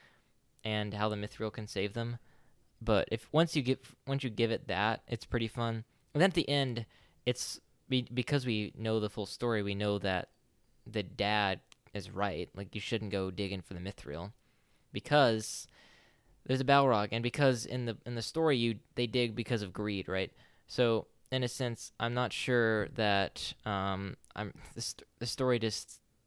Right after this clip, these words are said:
didn't quite ma-, it, it qu-, it, it started having us taking it too, because you're, you, you're cheering for Elrond and Durin, but at the same time,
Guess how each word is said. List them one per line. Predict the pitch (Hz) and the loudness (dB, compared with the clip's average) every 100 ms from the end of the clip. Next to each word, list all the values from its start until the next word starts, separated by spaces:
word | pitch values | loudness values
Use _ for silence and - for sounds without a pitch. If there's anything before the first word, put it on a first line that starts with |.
| _ - | _ -4
didn't | 117 107 - | -2 -2 -6
quite | - 101 95 - - - _ - - - - | -2 0 2 0 -8 -20 _ -20 -20 -20 -14
ma-, | - 131 127 - | -4 -2 -2 -2
it, | 135 - | -2 0
it | 135 | -2
qu-, | - - | -2 -2
it, | 147 131 - | 2 2 2
it | 139 | 0
started | 180 165 | 4 4
having | 135 131 | 4 0
us | 127 | -2
taking | 127 120 127 123 | -4 -4 -2 -2
it | 110 | -2
too, | 139 | -2
because | 117 113 110 - | 0 0 -2 0
you're, | 123 123 - | 0 0 0
you, | 127 123 | -2 -2
you're | 135 | -2
cheering | 123 165 180 | -2 0 2
for | 165 - | 2 4
Elrond | 127 120 113 110 | 6 6 4 0
and | 123 139 | 0 0
Durin, | 104 95 98 98 - - - - | 0 0 -2 -6 -14 -20 -20 -2
but | 127 | 2
at | |
the | 120 | 2
same | - 120 | 2 -2
time, | 110 113 110 101 | 0 2 2 0